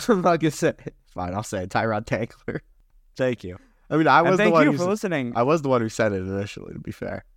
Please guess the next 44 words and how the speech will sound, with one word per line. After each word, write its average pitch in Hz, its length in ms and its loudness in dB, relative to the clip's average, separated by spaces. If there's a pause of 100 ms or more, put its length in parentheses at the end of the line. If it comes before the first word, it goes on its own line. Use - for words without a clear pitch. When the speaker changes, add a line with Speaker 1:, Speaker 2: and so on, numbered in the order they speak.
(480)
Speaker 1:
That 117 60 0
was 117 120 4
before 117 220 2
Speaker 2:
Thank 190 160 2
Speaker 1:
we 170 60 0
Speaker 2:
you 156 60 2
for 151 120 -4
Speaker 1:
recorded. 147 220 0
Speaker 2:
listening 139 240 0
or, 135 180 0 (220)
or 131 140 0
watching 131 360 0
this 120 120 -4
episode 123 300 -2
of 117 80 -2
the 117 60 -8
Giants 120 340 -10
Take 127 260 -4
Podcast. 110 840 -6 (1000)
If 160 120 -2
you 185 160 2
enjoyed 185 400 2
it 139 160 0 (400)
and 135 120 -4
our 123 120 2
goofiness, 127 680 -2 (220)
uh, 131 400 0 (460)
especially 131 420 -2
our 101 160 -2
goofiness, 92 500 -10 (340)
hit 156 100 -2
that 170 160 0
subscribe 147 360 -2
button 131 220 -2
wherever. 127 600 -2
Drop 131 240 0
a 131 60 -4
like 120 440 -6
on 127 200 -2
the 120 80 -4
video 117 360 0
if 110 100 -6
you're 113 140 -6
watching. 120 580 -2